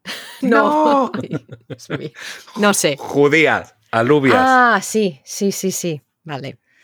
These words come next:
Speaker 1: No se me está quedando ninguno. Luego me haces el test otra vez cuando paremos de grabar, ya verás que a lo mejor me acuerdo de palta.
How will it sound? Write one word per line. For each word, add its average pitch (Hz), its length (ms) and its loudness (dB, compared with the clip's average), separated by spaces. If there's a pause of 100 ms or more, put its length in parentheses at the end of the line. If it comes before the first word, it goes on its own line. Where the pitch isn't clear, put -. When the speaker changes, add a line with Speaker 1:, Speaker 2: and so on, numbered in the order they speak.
Speaker 1:
No 165 100 -6
se 190 120 -4
me 156 60 -2
está 127 200 -2
quedando 147 320 2
ninguno. 165 320 -2
Luego 196 180 4
me 214 80 2
haces 214 240 0
el 196 140 -4
test 202 200 -4
otra 180 220 0
vez 185 160 -2
cuando 190 260 0
paremos 202 320 2
de 226 80 4
grabar, 208 320 2
ya 214 120 2
verás 247 340 2
que - 80 0
a 214 40 2
lo 202 80 0
mejor 220 320 2
me 233 80 2
acuerdo 226 280 2
de 196 160 2
palta. 175 480 0